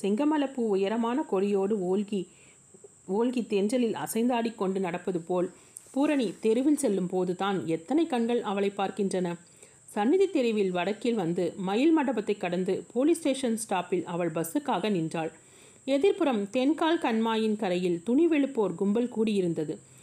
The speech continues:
சலவை செய்வோர் உலர்த்திய பல நிறத் துணிகள் உயர்ந்த மண்கரை மேல் நிறங்களின் கலவைகளை பிரித்து காண்பித்துக் கொண்டிருந்தன. கண்மாயின் நீர்ப்பரப்பிற்கு அப்பால் வடமேற்கே நெல் வயல்களும் கரும்பு தோட்டங்களும் கொடிக்கால்களும் தென்னை கூட்டமுமாக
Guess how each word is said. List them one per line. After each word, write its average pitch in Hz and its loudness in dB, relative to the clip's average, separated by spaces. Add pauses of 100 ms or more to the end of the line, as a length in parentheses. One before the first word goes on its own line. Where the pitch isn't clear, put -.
(280)
சலவை 370 4
செய்வோர் 233 2
உலர்த்திய 208 0
பல 185 -2
நிறத் 190 0
துணிகள் 208 0
உயர்ந்த 247 2
மண்கரை 208 0
மேல் 180 -2
நிறங்களின் 220 0
கலவைகளை 190 0
பிரித்து 185 -6 (520)
காண்பித்துக் 185 -2
கொண்டிருந்தன. 156 -4 (760)
கண்மாயின் 349 4
நீர்ப்பரப்பிற்கு 247 0
அப்பால் 185 0
வடமேற்கே 233 2
நெல் 202 4
வயல்களும் 208 2
கரும்பு 233 0
தோட்டங்களும் 185 -2 (120)
கொடிக்கால்களும் 202 0
தென்னை 220 2
கூட்டமுமாக 185 -2